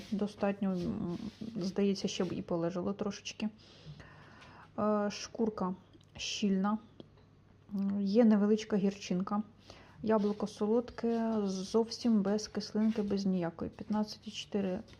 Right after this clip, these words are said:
цукру показує. Е, не скажу, що дуже насичене, прикольний такий невеличкий аромат є, яблучно, щось таке,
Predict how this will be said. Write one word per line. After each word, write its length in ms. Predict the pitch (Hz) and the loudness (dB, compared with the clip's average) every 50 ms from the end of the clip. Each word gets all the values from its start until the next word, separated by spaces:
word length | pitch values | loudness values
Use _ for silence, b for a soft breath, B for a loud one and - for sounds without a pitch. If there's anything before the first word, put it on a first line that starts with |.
| 208 208 - | -8 -8 -8
цукру 360 | - - 208 196 - - 196 | -8 -8 -8 -6 -6 -8 -8
показує. 640 | - - 190 - - 226 247 240 240 262 262 262 262 262 B B B B B B B B B B B B B B B B B B B B B B B B B B - - | -8 -10 -10 -6 -4 -2 -2 -2 0 0 0 0 -2 -4 B B B B B B B B B B B B B B B B B B B B B B B B B B -10 -6
Е, 100 | - 208 | -2 2
не 160 | 202 208 233 233 | 4 4 4 4
скажу, 340 | 226 - - 233 208 208 | 2 2 2 2 2 2
що 160 | 208 - - 196 | 0 -2 -2 -2
дуже 240 | 180 190 185 190 | 0 0 0 2
насичене, 720 | 185 185 190 185 - - 233 226 - - 240 233 233 233 226 226 | 2 2 0 0 -2 -2 -4 -2 -2 0 2 4 4 4 2 2
прикольний 560 | - 233 220 220 - 214 202 190 190 190 185 185 | 0 0 0 0 0 2 2 2 2 0 -2 -4
такий 460 | - - - - - 185 180 185 185 - | -6 -10 -10 -8 -6 -6 -6 -6 -6 -4
невеличкий 840 | 208 180 180 180 185 190 185 185 175 175 - - - - 175 - | -4 -2 -2 0 0 0 0 0 -2 -4 -6 -8 -8 -6 -6 -4
аромат 480 | - - 180 175 180 190 208 226 226 226 | -2 -2 0 0 0 0 0 0 -2 -2
є, 260 | 226 220 220 220 214 | -2 0 0 2 2
яблучно, 720 | 208 196 208 196 185 180 196 196 196 - - - 190 185 196 | 2 2 0 0 0 0 -2 -4 -4 -4 -4 -4 -4 -4 -4
щось 220 | - - 196 - | -4 -6 -8 -8
таке, 360 | - - - - - 185 180 | -8 -10 -8 -6 -4 -4 -4